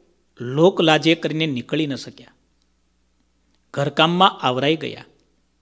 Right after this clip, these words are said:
ભગવાનનો જે ભક્ત છે ને, એ વર્તન ઉપરથી દેખાઈ આવે છે.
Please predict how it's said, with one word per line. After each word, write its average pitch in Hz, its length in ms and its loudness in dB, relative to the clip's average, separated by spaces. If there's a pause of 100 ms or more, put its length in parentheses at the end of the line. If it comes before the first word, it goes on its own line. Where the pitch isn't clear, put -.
(1700)
ભગવાનનો 226 440 8
જે 165 120 0
ભક્ત - 440 -6
છે 147 180 -10
ને, 135 200 -14 (2000)
એ 156 80 -6
વર્તન 147 420 -4
ઉપરથી 185 480 -4
દેખાઈ 139 420 -6
આવે 120 240 -10
છે. - 240 -20